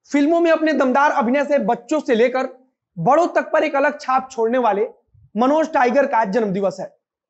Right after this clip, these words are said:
और इस अवसर पर उनके साथी कलाकार आज सुबह से ही अपने सोशल मीडिया अकाउंट के जरिए उन्हें बधाई दे रहे हैं। भोजपुरी फिल्मों के सुपरस्टार निरहुआ ने अपने ही अंदाज में मनोज टाइगर को जन्म दिवस की शुभकामनाएं भेजी हैं।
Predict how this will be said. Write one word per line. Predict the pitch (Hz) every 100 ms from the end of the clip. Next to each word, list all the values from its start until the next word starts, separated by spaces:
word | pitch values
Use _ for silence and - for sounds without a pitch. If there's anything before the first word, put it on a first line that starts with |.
| _
और | 247 277
इस | 302 330
अवसर | 330 269 294
पर | 294 277
उनके | 277 262
साथी | 240 226 269
कलाकार | 269 233 226 226 - _ _ _ _ -
आज | 269
सुबह | 277 285 320
से | 320
ही | 302
अपने | 285 285 269
सोशल | 262 254 254
मीडिया | 247 254
अकाउंट | 240 226 226
के | 202
जरिए | 190 254 277 277 - _ _ _
उन्हें | 269 277
बधाई | 254 202 226
दे | 190
रहे | 196 196
हैं। | 156 - _ _ - - _
भोजपुरी | 180 254 262 285 285
फिल्मों | 262 262 262
के | 254
सुपरस्टार | 247 269 262 254 262 - _ _ _ _
निरहुआ | 220 269 240 311
ने | 311
अपने | 302 294 269
ही | 294
अंदाज | 285 240 254
में | 233 262 - _ _ _ 202
मनोज | 254 302 -
टाइगर | 269 254 277
को | 262
जन्म | 233 254
दिवस | 240 247
की | 247
शुभकामनाएं | 240 202 214 202 185
भेजी | 175 170 196
हैं। | 143